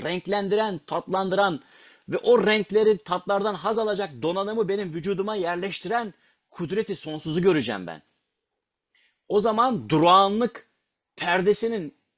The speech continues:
yırtıp olağanüstü bir ortamda Cenab-ı Hakk'ın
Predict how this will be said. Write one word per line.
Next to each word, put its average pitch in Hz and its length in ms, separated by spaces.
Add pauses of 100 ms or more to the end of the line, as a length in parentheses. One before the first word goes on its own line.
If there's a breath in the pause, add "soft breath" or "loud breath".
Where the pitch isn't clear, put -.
(100)
yırtıp 160 680 (460)
olağanüstü 190 720
bir 185 100
ortamda 170 680 (840)
Cenab-ı 208 340
Hakk'ın 202 420